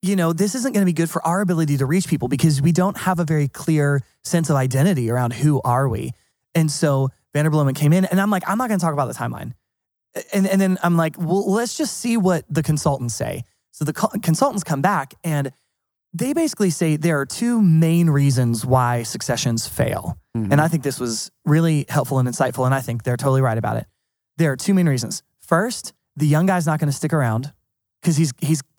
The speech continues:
Speaker 1: antsy. He feels like
Speaker 2: Right.
Speaker 1: he's got a call. He feels like he's got anointing on his life. He wants to go do it. And we've seen that countless times where the younger leaders don't stay in the churches.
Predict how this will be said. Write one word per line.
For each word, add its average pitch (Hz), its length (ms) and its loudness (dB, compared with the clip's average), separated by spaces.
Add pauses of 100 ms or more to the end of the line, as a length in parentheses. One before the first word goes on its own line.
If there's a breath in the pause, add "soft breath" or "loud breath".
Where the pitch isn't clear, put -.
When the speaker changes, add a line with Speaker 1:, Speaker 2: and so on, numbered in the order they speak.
Speaker 1:
antsy. 180 340 -2 (400)
He 180 80 4
feels 165 180 0
like 170 80 0
Speaker 2:
Right. 156 40 -4
Speaker 1:
he's 160 100 0
got 143 140 0
a 131 60 -4
call. 175 380 -2 (140)
He 160 120 -6
feels 147 180 -4
like 143 100 -6
he's 151 160 -2
got 139 240 -2
anointing 143 440 0
on 131 100 2
his 120 120 -4
life. 175 300 0 (200)
He 180 100 0
wants 220 180 0
to 180 60 -6
go 240 80 0
do 254 180 0
it. 165 240 -4 (260)
And 151 120 0
we've 175 160 2
seen 175 180 2
that 143 180 0
countless 180 360 -4
times 175 400 0
where 147 100 2
the 131 80 2
younger 139 400 2
leaders 127 520 0 (320)
don't 170 240 2
stay 214 460 -2
in 151 220 0
the 127 80 -6
churches. 120 540 -4